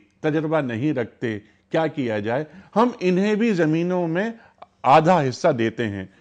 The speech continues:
सरकार दो आलम सल्लल्लाहु अलैहि वसल्लम ने मना फरमाया कि नहीं, लेकिन अंसार ये चाहते थे कि अपने महाजिर भाइयों की मदद करें।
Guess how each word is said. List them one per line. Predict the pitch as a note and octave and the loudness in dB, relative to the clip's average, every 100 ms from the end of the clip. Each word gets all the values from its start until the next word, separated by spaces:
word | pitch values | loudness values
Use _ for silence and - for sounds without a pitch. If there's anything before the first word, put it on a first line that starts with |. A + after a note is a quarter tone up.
| _ _ _ - | _ _ _ 0
सरकार | G3 F#3+ G#3 A3+ | 2 4 4 6
दो | G3 | 4
आलम | F3+ G3+ | 2 0
सल्लल्लाहु | F#3+ D#3+ D3+ E3+ F3+ | -2 -2 2 2 2
अलैहि | D#3+ D3 C3+ C3+ | 0 0 -2 -2
वसल्लम | B2 D3 D3 | -4 -4 -4
ने | D#3 | -4
मना | B2 A2 G#2+ | -4 -4 -6
फरमाया | G#2 G2 F#2 F2+ | -8 -8 -10 -12
कि | F#2 G2 | -12 -12
नहीं, | F2+ F#2+ G2 _ _ _ _ _ _ _ _ _ _ _ _ _ | -12 -12 -18 _ _ _ _ _ _ _ _ _ _ _ _ _
लेकिन | A2 F3+ F3+ A#2+ | 0 0 0 -4
अंसार | C3 A#2 D#3 C#3 B2 | -6 -4 -2 0 -2
ये | A2+ | -4
चाहते | A2 G#2 F#3+ | -4 -2 -2
थे | F#3+ A#2+ | -2 -6
कि | C3+ | -6
अपने | B2+ B2+ A#2+ | -8 -8 -8
महाजिर | G#2+ A2 B2 G#2 | -6 -6 -8 -8
भाइयों | F#2+ G2+ G#2 | -8 -8 -8
की | D3 | -8
मदद | A2 F#2 G2+ | -8 -10 -12
करें। | - F#2 F2+ | -12 -14 -14